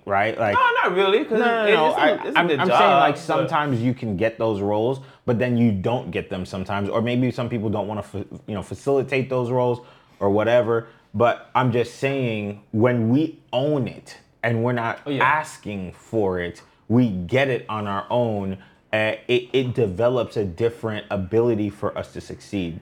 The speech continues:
Speaker 1: I think
Speaker 2: Yeah,
Speaker 1: Kevin Hart
Speaker 2: absolutely.
Speaker 1: is the best example of that because, yes, he's gonna act in his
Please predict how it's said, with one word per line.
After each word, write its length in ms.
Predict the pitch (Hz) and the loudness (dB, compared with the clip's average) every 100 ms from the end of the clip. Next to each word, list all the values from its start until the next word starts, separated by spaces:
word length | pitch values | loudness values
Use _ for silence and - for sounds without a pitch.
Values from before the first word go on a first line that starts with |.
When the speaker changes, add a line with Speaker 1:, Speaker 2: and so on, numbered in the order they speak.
| - | -8
Speaker 1:
I 80 | - | -6
think 180 | 123 113 | -4 -2
Speaker 2:
Yeah, 60 | |
Speaker 1:
Kevin 220 | 120 120 | 0 -2
Hart 280 | 107 107 110 | -2 -2 -2
Speaker 2:
absolutely. 100 | 107 | -4
Speaker 1:
is 100 | 92 | -4
the 100 | 95 | -6
best 400 | 82 73 101 - | -6 -2 -4 -4
example 520 | 92 80 92 104 123 | -10 -8 -8 -6 -4
of 80 | 123 | 0
that 280 | 135 135 135 - _ 110 | 2 0 -4 -18 _ -4
because, 520 | 107 117 101 98 - | -2 2 2 0 -6
yes, 300 | 92 117 127 | 0 0 0
he's 180 | - 113 | -2 -4
gonna 180 | 110 120 | -2 -4
act 300 | - 113 - | -2 -4 -4
in 120 | 113 | -6
his 300 | 104 113 104 | -2 -2 -2